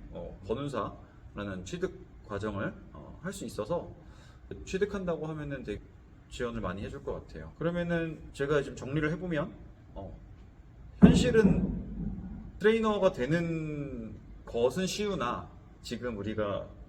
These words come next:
이 맞닥뜨린 현실은 절대 쉽지 않다. 근데 그 중에 생활체육 지도자 자격증이 따기는 쉬우나 그거를 따기까지 시간이 오래 걸리기 때문에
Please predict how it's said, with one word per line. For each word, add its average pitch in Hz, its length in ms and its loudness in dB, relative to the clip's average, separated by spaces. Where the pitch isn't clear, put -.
이 - 40 -10
맞닥뜨린 156 560 0
현실은 135 380 -2
절대 98 580 -2
쉽지 - 300 -8
않다. 85 380 -8
근데 139 460 -2
그 139 160 -2
중에 160 400 0
생활체육 214 600 2
지도자 143 300 2
자격증이 120 640 -2
따기는 196 460 4
쉬우나 135 600 -2
그거를 143 600 4
따기까지 196 580 4
시간이 220 420 0
오래 123 200 2
걸리기 117 400 0
때문에 110 500 -2